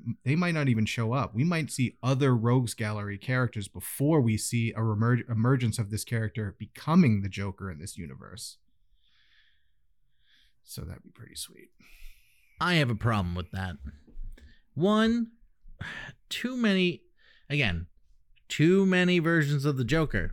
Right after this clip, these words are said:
Speaker 2: We're already hearing we're gonna get a different version of the Joker in the Flashpoint Paradox bullshit with Michael Keaton. And one thing I think of, and I, uh, was it Todd Phillips that directed the Joker movie? I think it was Todd Phillips.
Speaker 1: Mm-hmm.
Speaker 2: Um,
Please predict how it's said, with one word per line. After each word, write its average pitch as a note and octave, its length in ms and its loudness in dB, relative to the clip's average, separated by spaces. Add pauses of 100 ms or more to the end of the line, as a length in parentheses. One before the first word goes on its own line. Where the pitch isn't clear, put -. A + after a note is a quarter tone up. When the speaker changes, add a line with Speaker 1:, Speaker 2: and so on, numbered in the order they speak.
Speaker 2:
We're B2+ 160 -2
already E3+ 240 2
hearing E3 340 4
we're D#3 100 0
gonna D#3 160 0
get D#3 140 2
a D3+ 40 2
different D3 340 -2
version C#3+ 280 0
of C3+ 100 -2
the C3+ 80 0
Joker C3 560 0
in A#2 380 2
the A2 80 2
Flashpoint A#2 600 -2
Paradox D#2+ 760 -4
bullshit F#2 560 -4
with F2 240 -8
Michael G2 280 -4
Keaton. D#2 500 -6 (520)
And D#3 600 2 (1200)
one D3+ 500 2
thing G#3+ 260 2
I F3 80 2
think E3 220 0
of, E3 160 0
and F3+ 180 2
I, F3+ 220 -2 (840)
uh, B2+ 240 -2
was C#3 160 2
it C3 120 2
Todd G3 340 6
Phillips A3 560 0
that G3+ 220 -2
directed G#3+ 480 -2
the G#3 80 -2
Joker G#3 400 -2
movie? G#3+ 380 0
I G3 40 -2
think F3 160 -4
it D#3+ 40 -4
was C#3+ 140 -4
Todd B2+ 340 -4
Phillips. - 600 -6
Speaker 1:
Mm-hmm. A2 600 -2
Speaker 2:
Um, G#2+ 480 2